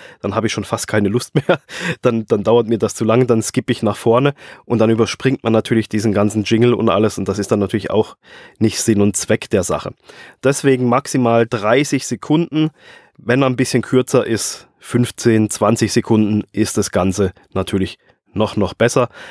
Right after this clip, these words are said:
Einfach, weil du den Zuhörer dann schneller zu dem für ihn interessanten Part bringst,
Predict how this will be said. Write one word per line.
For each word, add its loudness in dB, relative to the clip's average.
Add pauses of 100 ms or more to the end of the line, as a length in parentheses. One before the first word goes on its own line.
(380)
Einfach, -2
weil 2
du 0
den 2
Zuhörer 2
dann 0 (160)
schneller 2
zu -4
dem 0
für -2
ihn 0
interessanten -2
Part 0
bringst, -2